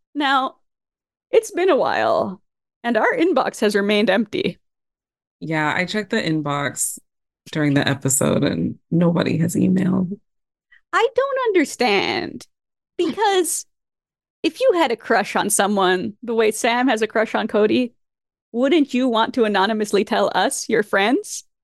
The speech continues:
Speaker 1: Is there a way for you to do it anonymously? No. Should we make that Google form? Yes. If we made that Google form, would you?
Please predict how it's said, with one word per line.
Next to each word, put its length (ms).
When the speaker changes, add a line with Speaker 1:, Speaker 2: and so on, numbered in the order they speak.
Speaker 1:
Is 160
there 120
a 80
way 160
for 120
you 80
to 80
do 120
it 60
anonymously? 560
No. 220
Should 180
we 140
make 220
that 200
Google 240
form? 320
Yes. 460
If 260
we 140
made 380
that 180
Google 300
form, 320
would 340
you? 340